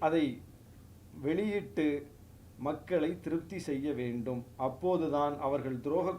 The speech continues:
கூட்டத்திலிருந்து விலக இச்சைப்பட்டவர்கள் ஆவார்கள். அப்படின்னா என்ன? நீங்க இந்த முடிவை மறுபரிசீலனை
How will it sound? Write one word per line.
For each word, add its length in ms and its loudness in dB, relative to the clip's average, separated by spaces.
கூட்டத்திலிருந்து 800 -2
விலக 240 0
இச்சைப்பட்டவர்கள் 920 -6
ஆவார்கள். 540 -4
அப்படின்னா 340 -4
என்ன? 140 -2
நீங்க 160 0
இந்த 140 2
முடிவை 340 6
மறுபரிசீலனை 760 6